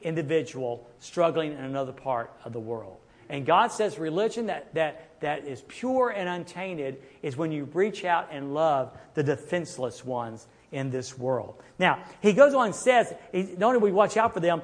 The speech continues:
but it's in their distress, it's in their suffering that we watch out for them. Now, in case you're going, "Yeah, but," well, here's the "yeah, but." James says in the last part of that verse, "And to keep oneself un-, unstained by the world,"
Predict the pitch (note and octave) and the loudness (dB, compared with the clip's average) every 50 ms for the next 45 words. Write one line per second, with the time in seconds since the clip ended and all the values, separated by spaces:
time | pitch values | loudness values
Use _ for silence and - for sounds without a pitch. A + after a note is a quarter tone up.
0 | - - - - F3 - - G3+ A3 A3+ G#3+ G#3+ G3 E3 E3+ D#3+ - - - - | -8 0 4 4 4 4 4 0 0 2 2 2 2 2 0 -4 -4 -6 -12 -4
1 | - G3+ G#3 G#3+ A3 A3 G3 - G3+ E3 - - G#3 G3 F3+ F3 D#3+ C3+ - - | 0 2 4 4 4 4 2 -2 -8 -8 -6 -4 -4 -2 0 -2 -2 -4 -6 -10
2 | - - - A#3 A#3 A3+ - - D3+ D#3 D3 C#3+ C#3+ C#3 - - - - - F3 | -8 0 2 4 4 4 2 -2 -2 -2 0 -2 -2 -4 -8 -12 -8 -2 0 2
3 | E3 D#3+ E3 D#3+ D#3+ D#3 C#3+ - - D3+ D3+ C#3 - C3 B2+ A#2 G#2+ - - - | 4 4 4 4 4 2 2 2 0 0 0 0 -2 -6 -6 -6 -8 -10 -4 2
4 | - C#4 B3 F3 - - - - A3+ G#3 - B3 C#4+ D#4 - - C4 A3+ G#3+ A#3+ | 4 6 6 4 2 -2 -2 -2 -2 0 2 2 2 2 2 0 0 2 4 4
5 | A#3+ A3+ A3+ G#3+ G#3+ D4 E4 E4+ D4+ C4 G#3+ C#4+ D4+ D4 A3 F#3+ - - - - | 4 2 0 0 2 6 6 6 6 6 6 6 8 8 8 6 6 2 -4 -12
6 | - - - - G3 A#3 A3+ C4+ F4 E4+ A#3+ A3 A#3+ G#3+ G#3+ F#3 E3 C#3+ D#3 G3 | -18 -18 2 6 8 8 8 8 4 2 2 2 4 6 8 6 6 6 6 6
7 | F3+ D3 C3+ - - - - - - - - A#3+ C4 D4 C#4+ A#3+ - A#3 A3+ G3+ | 6 6 4 0 -8 -16 -20 -20 -4 2 4 4 6 4 4 2 2 2 2 2
8 | D#3 F#3 G3 A3 B3+ C#4 - - G3+ G3 F3 D#3+ C#3+ C#3+ D3 D3+ E3 F#3 F3+ - | 2 2 4 4 4 4 4 4 4 4 4 4 2 0 2 2 2 2 0 -4
9 | - - - - F#3+ G#3 G3+ G3+ G3 - - - D#4+ F4+ F4 F4 D4+ G#3 F3+ F#3 | -12 -14 -2 2 2 4 4 2 0 0 2 6 8 8 8 6 2 0 2 4
10 | F#3+ F#3+ F#3 D#3+ - - F#3 F3 E3+ E3+ F3 F3+ F3 - - - - - - - | 4 4 2 0 -2 2 4 6 6 6 6 4 2 -4 -14 -18 -20 -8 -2 2
11 | G#3 A3+ B3 C4 C#4 C#4+ D4+ D4 - - - - - - _ _ - - - - | 4 6 6 6 4 2 0 -4 -6 -12 -18 -20 -20 -20 _ _ -16 -14 -14 -4
12 | - - G#3+ B3 C4 B3+ - - - B3+ A#3 G#3+ F#3+ F3+ F3 F3 F3+ F3+ E3 F3+ | 0 2 2 4 2 0 -2 0 0 0 2 0 0 -2 -2 -2 -4 -4 -6 -10
13 | - - - D#3+ D#3+ D#3+ D#3+ D3 D3+ D#3 C#3+ A2+ - - - - - | -8 -4 -2 0 0 0 0 2 2 2 2 0 -2 -8 -14 -18 -20